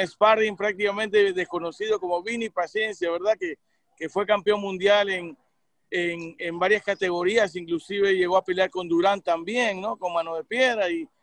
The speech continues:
y también, al igual que Mancini, era un ítalo-americano, ¿no? Obviamente que parece que eso no fue al azar, ¿no? Es, se, se sobreentiende o se especula, digo, tal vez, ¿no? De que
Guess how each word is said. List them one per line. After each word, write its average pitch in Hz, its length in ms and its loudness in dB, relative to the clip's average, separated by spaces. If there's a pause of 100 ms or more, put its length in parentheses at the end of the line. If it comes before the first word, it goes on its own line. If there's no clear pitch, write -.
(280)
y 202 160 -4
también, 202 760 0 (380)
al 185 160 4
igual 202 240 4
que 214 100 2
Mancini, 208 540 -2
era 190 680 4 (340)
un 202 160 -2
ítalo-americano, 196 1000 2
¿no? 180 240 -8
Obviamente 220 540 0
que 202 140 0
parece 202 560 2
que 175 320 -4 (600)
eso 202 320 0
no 214 180 0
fue 196 1160 0 (400)
al 175 200 0
azar, 180 420 0
¿no? 220 260 -8 (180)
Es, 165 380 -14
se, 175 460 -8 (240)
se 185 200 -6
sobreentiende 202 760 0
o 190 60 -4
se 202 140 -6
especula, 196 600 -4
digo, 180 320 -2
tal 190 180 -4
vez, 202 220 -6
¿no? 220 140 -4
De 180 160 -4
que 165 260 -10